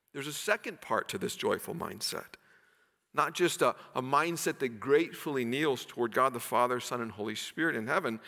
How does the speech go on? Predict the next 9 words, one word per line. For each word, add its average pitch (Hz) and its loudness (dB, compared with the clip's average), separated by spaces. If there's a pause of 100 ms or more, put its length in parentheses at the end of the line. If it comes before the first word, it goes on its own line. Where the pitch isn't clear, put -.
(240)
but 156 6
also, 202 4
secondly, 160 0
a 139 4
mindset 160 0
that - -4
kneels 156 0 (300)
humbly 156 0 (320)
toward 120 0